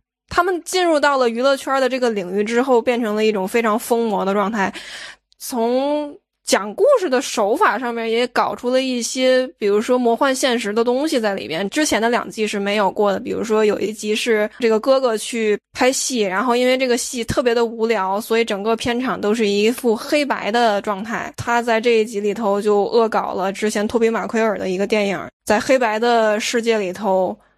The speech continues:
出现了一点点的彩色。其中有一个女演员，她原本是非常希望说这个剧能精彩的，但她制定了一系列的规则，自己反而因为拍了太久，没有办法去突破这个规则，所以融入到了这个灰白的世界里边。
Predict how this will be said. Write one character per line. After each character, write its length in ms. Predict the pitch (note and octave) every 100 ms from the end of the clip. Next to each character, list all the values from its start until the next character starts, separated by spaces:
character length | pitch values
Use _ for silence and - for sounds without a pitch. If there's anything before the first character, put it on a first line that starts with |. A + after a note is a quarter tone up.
| _ -
出 180 | B3
现 180 | B3 A#3
了 140 | G#3 G#3
一 80 |
点 140 | A3 G#3+
点 100 | G#3
的 100 | G#3
彩 280 | - G3+ -
色。 280 | G#3+ F3 - _ -
其 180 | - B3+
中 120 | C#4+
有 140 | C4+ G#3
一 100 | G3
个 120 | A3+
女 160 | A3
演 180 | A3 G3+
员， 260 | F3+ F3+ F#3+
她 300 | - C4+ C4+ A#3+ _ -
原 220 | G#3+ A#3+
本 200 | B3+ G#3
是 180 | A3 G#3
非 300 | - C4+ C#4
常 200 | G3 G3+
希 220 | - A#3+
望 180 | G#3+ G#3
说 220 | A3+ A3+
这 100 | A#3+
个 120 | A3+
剧 180 | A3 A3
能 180 | G3+ G#3
精 220 | A#3+ A#3
彩 260 | B3+ -
的， 160 | - G2+
但 120 | A#3+ A#3+
她 220 | B3+ B3
制 180 | C4 A#3+
定 140 | A3+
了 160 | G#3+ G3+
一 100 | G#3+
系 160 | -
列 140 | A#3 G#3+
的 100 | G3+
规 220 | A3+ A3+
则， 240 | A3+ F#3
自 220 | - B3
己 180 | A3 G3
反 220 | G3+ G3
而 320 | F3+ F#3 G3 - _ _
因 120 | A#3+
为 140 | B3 B3+
拍 240 | - C4
了 80 | B3+
太 260 | - C4+
久， 280 | G#3+ F3+ D#3
没 140 | F3+ G#3+
有 120 | A3
办 260 | A#3+ A#3
法 160 | G#3+ F3+
去 160 | - G3+
突 220 | - B3+
破 200 | - A3
这 100 | G3+
个 80 | F#3+
规 240 | G#3 G3+
则， 240 | G3 D#3+ F#3+
所 160 | G#3
以 60 | G#3
融 260 | F#3+ F#3
入 80 | A3
到 140 | A3 F#3+
了 100 | F#3+
这 100 | G3
个 120 | G3+
灰 260 | - A#3
白 160 | G#3+ F#3
的 100 | G3+
世 200 | - A3+
界 160 | A#3 G#3+
里 160 | F3
边。 200 | - D#2